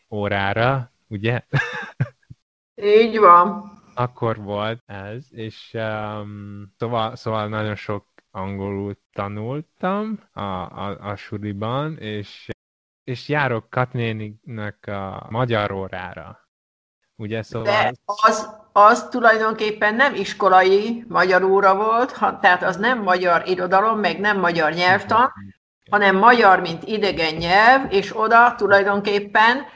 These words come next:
Speaker 2: egy nagyon komoly, egyfős csoportot, ö, sikerült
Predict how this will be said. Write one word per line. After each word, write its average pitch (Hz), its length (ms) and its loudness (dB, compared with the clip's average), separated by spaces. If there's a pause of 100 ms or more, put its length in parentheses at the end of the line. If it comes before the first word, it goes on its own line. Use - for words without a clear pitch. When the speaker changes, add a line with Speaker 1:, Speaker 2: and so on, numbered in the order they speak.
(200)
Speaker 2:
egy 202 180 0
nagyon 190 420 4
komoly, 214 480 4
egyfős 226 1000 -2
csoportot, 196 920 2
ö, 247 200 2
sikerült 202 640 2